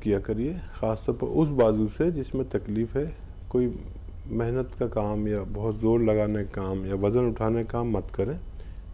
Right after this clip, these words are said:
नहीं तो ये काफ़ी दर्द होता है और रुला देता है, इतना भी होता है। और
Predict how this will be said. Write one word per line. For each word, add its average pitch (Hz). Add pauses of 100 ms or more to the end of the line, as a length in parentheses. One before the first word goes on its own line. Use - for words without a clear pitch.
(120)
नहीं 131
तो 143
ये 139 (440)
काफ़ी 127
दर्द 123
होता 113
है 147
और 131
रुला 117
देता 95
है, 95
इतना 123
भी 117
होता 90
है। 90 (760)
और 107